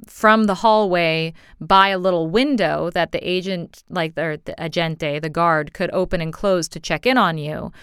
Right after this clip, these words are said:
But it wasn't like you were, you know, walking in single file into a, a big hall and you all were stripped naked and had to take a shower together. Like, no, I, I could take a shower on my own.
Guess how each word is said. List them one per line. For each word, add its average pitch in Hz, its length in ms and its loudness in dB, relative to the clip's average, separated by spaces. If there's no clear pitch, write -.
But 214 180 4
it 180 120 2
wasn't 208 440 2
like 165 320 -2
you 180 160 -4
were, 160 300 -2
you 165 140 -8
know, 156 140 -4
walking 165 520 0
in 165 220 -4
single 175 320 -2
file 165 380 2
into 160 380 -4
a, 160 300 -2
a 156 140 -2
big 160 420 -2
hall 165 320 0
and 160 100 -4
you 160 140 -2
all 156 220 -2
were 151 60 -6
stripped - 280 -8
naked 156 320 -6
and 151 100 -10
had 147 200 -6
to 143 60 -14
take 160 340 -8
a - 20 -10
shower 202 320 2
together. 98 380 -10
Like, 160 160 -10
no, 156 140 -8
I, 156 360 -8
I 156 160 -6
could 156 380 -8
take 165 240 -4
a - 20 -4
shower 170 400 0
on 165 160 0
my 175 260 -2
own. - 200 -12